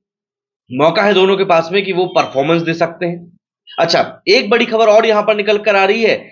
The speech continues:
कि आवेश खान जो कि इस समय team के साथ चलते चलते बेंच को गर्म कर रहे हैं,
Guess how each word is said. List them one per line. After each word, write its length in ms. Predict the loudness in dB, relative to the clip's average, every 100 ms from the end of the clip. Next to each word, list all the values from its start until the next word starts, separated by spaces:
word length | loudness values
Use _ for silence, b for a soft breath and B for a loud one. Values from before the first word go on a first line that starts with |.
| -12 -2
कि 60 |
आवेश 380 | 0 2 2 2
खान 200 | 0 0
जो 100 | 0
कि 80 | -2
इस 120 | -2
समय 440 | -2 2 2 2
team 320 | -2 -2 -2 -2
के 80 |
साथ 240 | 0 0 0
चलते 300 | -2 0 0
चलते 240 | 0 0
बेंच 240 | 0 0 0
को 100 | 0
गर्म 220 | 0 2
कर 120 | 2
रहे 140 | 2
हैं, 180 | 0 -4